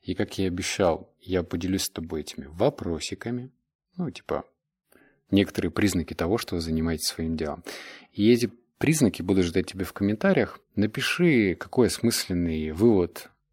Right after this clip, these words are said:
тебе понравился, какой ты выносишь, потому что помни, то, что мы зафиксировали в памяти и перенесли на бумагу, с большей вероятностью реализуется и дойдет до исполнения, чем если я прослушал, я молодец.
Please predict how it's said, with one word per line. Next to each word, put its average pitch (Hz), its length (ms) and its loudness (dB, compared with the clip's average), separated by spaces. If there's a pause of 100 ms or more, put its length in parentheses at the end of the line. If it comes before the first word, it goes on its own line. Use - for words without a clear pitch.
(880)
тебе 85 260 -2
понравился, 90 760 -2 (460)
какой 110 340 4
ты - 160 -4
выносишь, 98 580 2
потому 95 340 0
что - 220 -8
помни, 80 460 0 (1160)
то, 151 160 8
что - 200 0
мы 127 160 10
зафиксировали 104 600 0
в - 120 -6
памяти 92 440 0
и 80 40 -4
перенесли 90 460 0
на 98 120 2
бумагу, 123 460 0
с 110 60 -6
большей 110 460 -4
вероятностью 95 640 -4
реализуется 85 760 -4
и 90 100 -4
дойдет 95 380 0
до 90 100 2
исполнения, 78 560 -2
чем - 220 -4
если 98 300 -2
я 82 160 -2
прослушал, - 560 -2
я 92 140 0
молодец. 80 640 -2